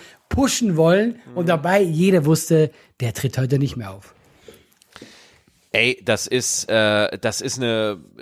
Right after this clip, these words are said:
Speaker 2: jetzt aber die, die entscheidende Frage, ich möchte gleich noch was dazu sagen, aber die Geschichte noch, äh, du warst dann in der Notaufnahme.
Speaker 1: Ja.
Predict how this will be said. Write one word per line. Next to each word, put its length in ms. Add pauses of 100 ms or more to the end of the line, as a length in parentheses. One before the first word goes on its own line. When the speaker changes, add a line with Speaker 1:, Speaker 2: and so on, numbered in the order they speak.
(460)
Speaker 2:
jetzt 280
aber 220
die, 160
die 120
entscheidende 420
Frage, 540 (340)
ich 140
möchte 180
gleich 200
noch 140
was 120
dazu 220
sagen, 220
aber 360
die 200
Geschichte 400
noch, 280 (140)
äh, 220
du 140
warst 220
dann 100
in 60
der 80
Notaufnahme. 800 (580)
Speaker 1:
Ja. 280